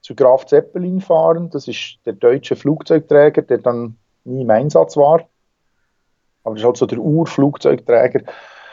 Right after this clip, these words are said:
Und der liegt da weit oben im Norden. Und ich habe jetzt die Möglichkeit, also es dürfen, glaub, wenn ich mich nicht irre, vierzig Leute pro Jahr dürfen da dran tauchen. Und ich habe jetzt da zwei Plätze gekriegt, dass ein Kollege und wie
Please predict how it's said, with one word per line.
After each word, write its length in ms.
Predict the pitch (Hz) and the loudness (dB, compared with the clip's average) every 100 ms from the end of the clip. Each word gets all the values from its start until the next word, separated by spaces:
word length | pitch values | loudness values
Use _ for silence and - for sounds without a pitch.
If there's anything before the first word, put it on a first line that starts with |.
| - - - - - | -20 -18 -16 -14 -8
Und 480 | - 127 127 123 110 | 0 2 4 0 0
der 100 | 139 | 2
liegt 260 | 131 123 - | 4 2 4
da 100 | 113 | 4
weit 260 | 117 131 135 | 6 4 4
oben 240 | 135 131 | 2 0
im 100 | 123 | 0
Norden. 600 | 143 170 175 165 160 170 | 4 4 2 -6 -10 -8
Und 300 | 131 131 113 _ _ _ _ | -8 -10 -12 _ _ _ _
ich 120 | 127 | 0
habe 160 | 135 151 | 2 2
jetzt 160 | 151 | -4
die 60 | 143 | -4
Möglichkeit, 680 | 135 143 160 151 - 143 131 | 0 2 0 -2 0 2 0
also 120 | 120 | -4
es 180 | - - | -10 -8
dürfen, 320 | 131 - 127 | -8 -8 0
glaub, 280 | 131 131 131 | 0 0 -2
wenn 140 | 120 | -6
ich 100 | 113 | -8
mich 140 | 127 | -10
nicht 220 | 139 135 147 | -10 -6 -2
irre, 180 | 151 | -2
vierzig 460 | - 151 170 - 147 | -2 -4 -4 -4 2
Leute 400 | 135 175 185 165 | 4 4 0 -2
pro 160 | 139 135 | 2 4
Jahr 260 | 135 151 | 4 4
dürfen 320 | 147 127 127 | 0 -8 -6
da 60 | 120 | -4
dran 300 | 117 117 - | -2 -4 0
tauchen. 520 | 120 147 - 196 196 _ _ _ _ _ _ _ _ _ _ _ | 0 0 -2 -8 -10 _ _ _ _ _ _ _ _ _ _ _
Und 140 | 127 | -16
ich 120 | 117 | -2
habe 180 | 127 123 | -2 -2
jetzt 140 | - | -2
da 140 | 123 123 | -2 -2
zwei 220 | - 113 | -2 -2
Plätze 380 | - 110 - 123 | -2 -6 -6 -12
gekriegt, 380 | 107 123 123 117 | -10 -8 -8 -10
dass 120 | - | -12
ein 100 | 110 | -4
Kollege 420 | - 110 113 113 | 0 4 2 0
und 120 | 110 | -6
wie 340 | 110 117 120 | -4 -4 -4